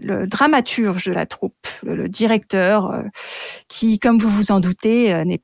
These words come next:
pas un sacré rigolo, hein. On, c'est pas avec lui qu'on, euh, euh, qu'on va raconter des blagues, on va dire.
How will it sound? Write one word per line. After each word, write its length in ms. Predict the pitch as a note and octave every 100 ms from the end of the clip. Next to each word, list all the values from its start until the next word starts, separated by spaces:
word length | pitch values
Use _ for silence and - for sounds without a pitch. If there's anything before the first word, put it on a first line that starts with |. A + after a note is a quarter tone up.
| -
pas 240 | D#4 D#4+
un 60 | C4
sacré 380 | A#3 G#3 - G3+
rigolo, 540 | F#3 F3+ F3 F#3 A#3
hein. 300 | G3 G3 A3+
On, 160 | F#3+ -
c'est 220 | - G#3+
pas 140 | A#3+
avec 280 | A#3 A3 -
lui 120 | A3+
qu'on, 280 | - G#3 F#3
euh, 180 | E3 F3+ G3 _ _ - _ _ _ -
euh, 260 | - F3 F3+
qu'on 160 | -
va 140 | F#3+ F#3
raconter 380 | F#3 G3+ F#3+ G3
des 100 | F3+
blagues, 340 | F#3 G3 A3+ F3+
on 40 |
va 120 | F3
dire. 340 | - G3 B3